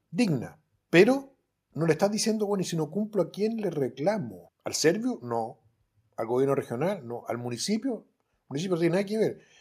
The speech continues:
Ese es el primer gran problema. Y el segundo problema es que, pese a que se pidió consagrar el derecho a la vivienda propia, hubo un rechazo a eso. O sea, se negaron los constituyentes,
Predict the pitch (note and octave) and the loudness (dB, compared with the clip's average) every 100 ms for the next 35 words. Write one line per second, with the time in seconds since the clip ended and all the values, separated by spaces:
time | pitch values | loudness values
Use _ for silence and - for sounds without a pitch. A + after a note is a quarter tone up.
0 | _ A3 A3 A#3 F3+ E3 D3+ G#3+ C4+ G3 | _ -4 0 0 0 2 4 6 6 6
1 | B3 A3+ F3 D3+ C#3 F#2+ - - _ _ | 6 4 0 2 0 -4 -10 -20 _ _
2 | _ _ _ _ D#3 E3+ - E3 C#4 F4 | _ _ _ _ 4 6 6 8 8 8
3 | E3 B2+ A2 G2+ G2+ C3+ - _ _ _ | 6 4 0 -4 -8 -12 -14 _ _ _
4 | _ F3 - - A3+ - _ _ _ B3 | _ -6 -4 -8 -8 -8 _ _ _ 4
5 | C4 - A#3 F3+ - C#3+ - A2 F#3+ E3 | 6 6 4 2 2 2 0 -2 2 2
6 | A2 D#3 _ _ _ - C3 C3 C3 D#3 | 2 -6 _ _ _ -2 0 2 6 6
7 | E3+ D3+ E3 F3+ D#3 B2+ B2+ C#3 C3+ A2+ | 6 4 2 2 4 4 2 0 0 2
8 | D3+ D#3 D#3 A2+ C#3 - _ _ _ - | 2 2 2 -4 -8 -12 _ _ _ -2
9 | F3 F3+ D3+ C#3+ A#3+ G#3+ G#2+ F2+ - - | 2 4 4 0 -2 -4 -8 -14 -16 -18
10 | _ _ _ - - D3+ - C#3 B2+ B2 | _ _ _ -16 -2 -2 0 -2 0 8
11 | G#3 B3+ A#3+ A3+ G3 F#3 F3 E3 A2 G#2 | 8 8 4 0 -2 -4 -4 -2 -2 -4
12 | E3+ G#3 - | -12 -14 -16